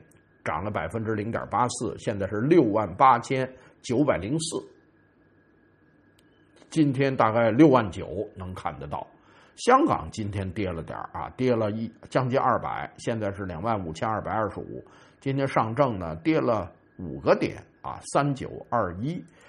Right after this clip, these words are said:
看看韩国，日本涨，韩国肯定涨啊，今天涨了百分之一点四五，六千九百一十一，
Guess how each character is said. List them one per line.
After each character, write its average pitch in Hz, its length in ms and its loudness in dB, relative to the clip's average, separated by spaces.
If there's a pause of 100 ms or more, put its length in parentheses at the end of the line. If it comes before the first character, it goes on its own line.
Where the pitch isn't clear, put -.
(220)
看 147 160 4
看 104 120 0
韩 104 320 -2
国， 113 240 2
日 214 160 2
本 156 200 2
涨， - 200 -2
韩 151 260 -6
国 147 140 2
肯 147 180 -8
定 160 220 -4
涨 - 100 -12 (260)
啊， - 240 -12
今 127 200 -6
天 123 200 -2
涨 64 220 -4
了 92 80 -6
百 73 220 -6
分 113 160 -6
之 117 80 -2
一 120 180 -2
点 - 180 -6
四 131 200 -8
五， - 280 -10 (440)
六 165 340 8
千 160 260 2
九 139 240 -2
百 80 200 -4 (100)
一 139 100 -2
十 127 160 -8
一， 127 240 -4